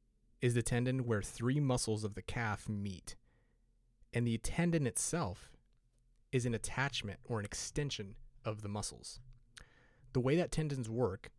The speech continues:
is that they are basically one with the muscle. In order to create power,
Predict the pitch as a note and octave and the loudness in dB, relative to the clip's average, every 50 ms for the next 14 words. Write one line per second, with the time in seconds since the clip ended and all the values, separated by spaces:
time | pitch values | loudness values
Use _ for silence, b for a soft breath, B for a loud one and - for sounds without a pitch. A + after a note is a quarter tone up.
0 | - - B2 A#2 A2+ - A#2 A2 G#2+ G#2+ - B2 C3 - - A#2+ C3+ B2 A2+ G#2+ | -6 -4 -2 -2 -2 0 0 0 2 2 2 2 2 0 -2 0 0 0 0 0
1 | G#2 G#2+ A#2 B2 G#2+ F#2+ F#2+ G2+ - - - _ - - B2 A2 - - - G#2 | 0 0 2 2 2 0 -2 -6 -10 -14 -20 _ -6 -2 -2 -2 -2 -4 -6 -6
2 | G#2 G#2 G2+ G2 - - - - - - _ _ - _ - C3 B2 B2 C#3 E3+ | -6 -6 -6 -6 -8 -8 -10 -14 -20 -20 _ _ -18 _ -2 0 2 2 2 2
3 | F3 D#3+ - - D3 C#3 C#3 C3 - - - C3+ C#3 A2 F#2+ F#2 G#2 - | 2 0 0 0 2 2 2 2 0 -2 0 2 0 0 0 0 -4 -8